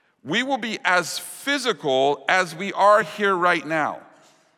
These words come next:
Therefore, I believe that there will be eating and drinking in heaven. It appears that even in heaven, food and drink will be,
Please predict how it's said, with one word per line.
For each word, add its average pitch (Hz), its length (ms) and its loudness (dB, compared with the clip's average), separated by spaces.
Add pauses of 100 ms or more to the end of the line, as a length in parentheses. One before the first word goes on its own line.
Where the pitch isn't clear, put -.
(1200)
Therefore, 208 400 2
I 190 120 6
believe 180 680 0
that 170 160 -6
there 175 100 -4
will 180 140 -2
be 160 160 -8
eating 196 320 -6
and 156 160 -6
drinking 160 400 -6
in 143 80 -4
heaven. 151 540 -4 (760)
It 185 120 2
appears 233 480 2
that 165 180 0
even 226 320 -2
in 180 160 -2
heaven, 208 460 0
food 220 200 -4
and 175 160 -2
drink 180 360 -2
will 170 100 0
be, 165 240 -2